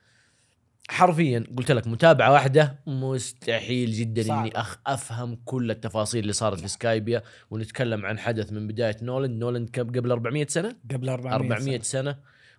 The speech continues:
Speaker 1: والبقعة اللي صارت والجزيرة لما
Speaker 2: مم.
Speaker 1: طارت و-،
Speaker 2: نعم،
Speaker 1: وتفاصيل
Speaker 2: نعم،
Speaker 1: كثيرة
Speaker 2: نعم.
Speaker 1: والجرس، وبعدين ممكن نربطها برحلة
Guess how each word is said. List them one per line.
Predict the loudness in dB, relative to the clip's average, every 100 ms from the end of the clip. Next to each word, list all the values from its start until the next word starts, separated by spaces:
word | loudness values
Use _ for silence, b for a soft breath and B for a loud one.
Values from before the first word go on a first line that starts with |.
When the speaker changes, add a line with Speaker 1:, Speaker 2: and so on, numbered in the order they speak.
| -6
Speaker 1:
والبقعة | -2 -2 0 0 2 0
اللي | 0
صارت | -2 2 4 4 0
والجزيرة | -2 -4 -6 -2 -2 0
لما | -2 -2
Speaker 2:
مم. | 0
Speaker 1:
طارت | 2 4 4 0
و-، | 0
Speaker 2:
نعم، | 2
Speaker 1:
وتفاصيل | 4 2 -2 -4 -4 -4 -6
Speaker 2:
نعم، | -6
Speaker 1:
كثيرة | -6 -2 0
Speaker 2:
نعم. | 0
Speaker 1:
والجرس، | 0 2 0 0 -4
وبعدين | -6 -4 -4
ممكن | -4 -6 -6
نربطها | -6 -6 -2 0
برحلة | 2 2 2